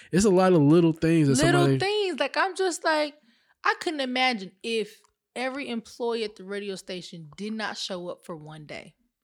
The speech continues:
Speaker 2: And you know, radio works on a day-to-day basis. It's not like a, "Oh, we're gonna boycott for a week and see, see how they feel." You don't show up for one day. One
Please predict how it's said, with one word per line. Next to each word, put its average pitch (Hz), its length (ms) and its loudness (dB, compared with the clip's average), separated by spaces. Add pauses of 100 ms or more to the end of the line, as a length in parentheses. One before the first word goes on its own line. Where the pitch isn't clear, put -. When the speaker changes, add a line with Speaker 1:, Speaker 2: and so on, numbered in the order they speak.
(380)
Speaker 2:
And 190 100 -4
you 233 120 -2
know, 277 160 2
radio 254 420 -2
works 233 360 -4
on 190 160 -10
a 165 80 -10
day-to-day 160 600 -6
basis. 147 440 -8
It's 170 180 -10
not 226 340 0
like 202 260 -4
a, 165 320 -6 (380)
"Oh, 208 380 4 (260)
we're 240 200 2
gonna 220 220 4
boycott 196 540 2
for 196 180 2
a 175 80 2
week 190 360 0
and 175 120 -4
see, 196 400 -2
see 208 220 0
how 185 180 4
they 190 180 4
feel." 156 400 -2 (360)
You 180 300 0
don't 302 180 0
show 233 340 0
up - 180 -8
for 160 180 -4
one 190 800 -4 (600)
day. 143 420 -2 (1400)
One 453 240 6